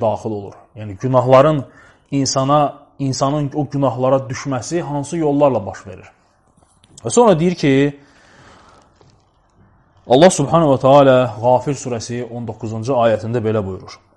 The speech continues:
Allah göylərin, gözlərin xain baxışını və qəlblərin də gizlətdiyini bilir.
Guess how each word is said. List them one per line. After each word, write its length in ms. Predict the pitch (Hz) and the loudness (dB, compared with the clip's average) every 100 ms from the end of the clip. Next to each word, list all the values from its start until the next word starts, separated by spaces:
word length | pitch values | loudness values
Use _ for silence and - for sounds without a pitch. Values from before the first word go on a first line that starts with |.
| - | -2
Allah 540 | 117 117 143 156 - - - | 2 6 8 6 2 -8 -2
göylərin, 600 | 120 113 113 135 123 98 | 0 2 2 0 -2 -2
gözlərin 580 | 135 120 117 123 139 101 - _ _ _ _ _ - | -2 2 4 6 4 -2 -10 _ _ _ _ _ -2
xain 400 | 117 120 147 131 | 0 0 -2 -2
baxışını 680 | 117 - - 107 107 120 143 147 _ _ _ _ 123 | -4 -6 -10 -10 -6 -4 -6 -8 _ _ _ _ -2
və 80 | 123 | 6
qəlblərin 420 | 147 151 156 190 185 | 8 8 6 4 0
də 40 | 127 | -4
gizlətdiyini 640 | 117 123 113 - 113 135 | -6 -6 -6 -6 -8 -6
bilir. 300 | 113 98 - | -6 -6 -10